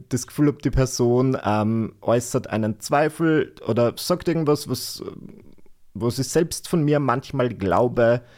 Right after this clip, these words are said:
dann trifft's mir eher und dann merke ich mir das. Wie zum Beispiel, „Äh, das ist nicht lustig, das gefällt mir nicht, du bist unlustig, was ist deine Daseinsberechtigung, warum verdienst du Geld?“ und so weiter. Das sind dann so Dinge, wo ich mir denk, „Okay, da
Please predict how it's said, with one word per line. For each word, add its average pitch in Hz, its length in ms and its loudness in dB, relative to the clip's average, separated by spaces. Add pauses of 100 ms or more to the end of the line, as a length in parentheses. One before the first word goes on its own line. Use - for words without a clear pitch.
(220)
dann 131 160 2
trifft's 170 320 -2
mir 160 100 2
eher 180 360 4
und 123 140 -4
dann 123 120 2
merke 82 260 0
ich 73 60 -6
mir 69 80 -4
das. - 260 -10
Wie 156 80 4
zum 147 160 -2
Beispiel, 120 300 0
„Äh, 117 160 0
das 104 260 -8
ist 107 260 -6
nicht 92 160 -4
lustig, 208 440 0
das - 340 -8
gefällt 156 320 -2
mir 156 80 0
nicht, 143 320 0
du 127 60 -4
bist 131 240 -2
unlustig, 143 680 0
was 123 160 -2
ist 123 140 -6
deine 123 180 2
Daseinsberechtigung, 120 1300 0
warum 117 320 0
verdienst 117 460 -4
du 120 60 -4
Geld?“ 135 340 0
und 113 120 -4
so 120 100 -8
weiter. 104 260 0
Das - 100 -8
sind 214 120 -2
dann 208 100 2
so 185 80 0
Dinge, 147 320 0
wo 139 60 2
ich 135 60 2
mir 139 100 0
denk, 131 160 -2
„Okay, 151 200 -2
da 143 140 -2